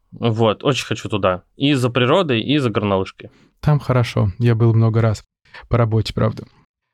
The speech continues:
Speaker 2: Какая у тебя любимая книга?
Speaker 1: «Братья Стругацкие. Трудно быть богом».
Speaker 2: Xbox или PlayStation?
Speaker 1: PlayStation. Но у меня нет ни того, ни другого.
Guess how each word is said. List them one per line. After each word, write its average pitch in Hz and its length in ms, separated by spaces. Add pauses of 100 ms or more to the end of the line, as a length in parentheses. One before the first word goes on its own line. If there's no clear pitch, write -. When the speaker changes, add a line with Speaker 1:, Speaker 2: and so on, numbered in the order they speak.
Speaker 2:
Какая 185 200
у 170 40
тебя 143 140
любимая 127 280
книга? 120 360 (1400)
Speaker 1:
«Братья 151 340
Стругацкие. 135 480
Трудно 131 260
быть 117 160
богом». 98 360 (640)
Speaker 2:
Xbox 131 460
или 131 120
PlayStation? 120 680 (400)
Speaker 1:
PlayStation. 117 560 (260)
Но 120 120
у 123 40
меня 135 180
нет 131 200
ни 117 100
того, 113 180
ни 110 100
другого. 101 380